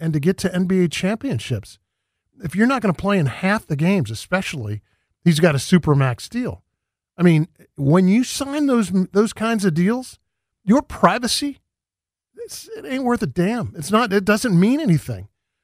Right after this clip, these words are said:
So you can't have it both ways. You, you lost a lot of your privacy, or you lost all of that when you signed the supermax deal.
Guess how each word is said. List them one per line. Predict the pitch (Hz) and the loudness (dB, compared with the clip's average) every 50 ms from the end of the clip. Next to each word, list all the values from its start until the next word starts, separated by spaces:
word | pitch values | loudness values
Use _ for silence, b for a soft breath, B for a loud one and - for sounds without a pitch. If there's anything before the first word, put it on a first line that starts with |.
| _ _ | _ _
So | - - 220 196 185 | 0 4 4 6 6
you | 170 156 160 220 254 | 4 2 2 2 2
can't | - - 302 294 247 202 | 2 0 -2 -2 -2 -2
have | 170 196 233 233 196 | 0 0 2 2 2
it | 175 151 135 | 0 -2 0
both | 139 175 165 151 - - | 2 2 2 2 0 0
ways. | 170 165 139 107 98 - - - _ - | 0 0 0 0 -4 -8 -14 -16 _ -6
You, | 143 139 147 175 214 233 240 240 240 240 220 196 | -2 2 4 4 4 4 4 2 0 0 -2 -2
you | 156 165 208 220 214 | 0 0 2 2 4
lost | 180 165 175 185 180 156 - - - - _ _ _ _ _ _ _ _ _ _ _ _ _ - | 4 4 4 2 2 -2 -6 -12 -16 -20 _ _ _ _ _ _ _ _ _ _ _ _ _ 2
a | 151 | 2
lot | 147 139 135 147 160 175 190 208 - | 4 4 4 4 4 4 2 2 2
of | 156 151 143 | 0 2 4
your | 147 139 135 123 | 4 4 2 2
privacy, | - - 170 165 160 143 131 - - - 135 120 127 - _ - | 2 2 4 4 4 2 0 -2 -2 -2 -2 -2 -2 -4 _ -2
or | 139 147 123 | -2 0 0
you | 117 143 196 240 | 2 2 4 4
lost | 220 156 123 - - | 4 2 2 0 0
all | 131 147 196 214 180 123 | 2 4 4 4 2 0
of | 98 | -2
that | 101 101 110 - - | -6 -14 -16 -6 0
when | 131 139 143 | 2 4 4
you | 131 | 4
signed | 120 - 156 139 139 131 | 4 2 2 2 2 2
the | 123 | 0
supermax | - - 139 120 120 123 123 123 120 120 - - - | -2 -2 -2 0 0 0 0 -2 -2 -4 -8 -10 -10
deal. | 185 185 165 101 98 | -6 -6 -6 -6 -8